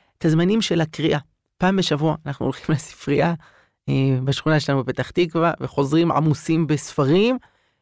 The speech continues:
וכן, ילדים קוראים, שעות המסך הן מצומצמות, וכמה שיותר לצאת אל החיים, לפתח כישרונות. אמ, תשמעי,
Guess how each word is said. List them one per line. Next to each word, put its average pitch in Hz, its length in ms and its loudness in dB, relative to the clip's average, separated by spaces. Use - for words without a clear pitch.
וכן, 190 440 2
ילדים 170 420 0
קוראים, 180 420 2
שעות 208 300 0
המסך 180 440 0
הן 143 200 -2
מצומצמות, 151 840 2
וכמה 175 720 -2
שיותר 165 580 -2
לצאת 147 540 -2
אל 131 100 -2
החיים, 131 500 0
לפתח 165 460 0
כישרונות. 151 840 0
אמ, 151 400 2
תשמעי, 202 200 2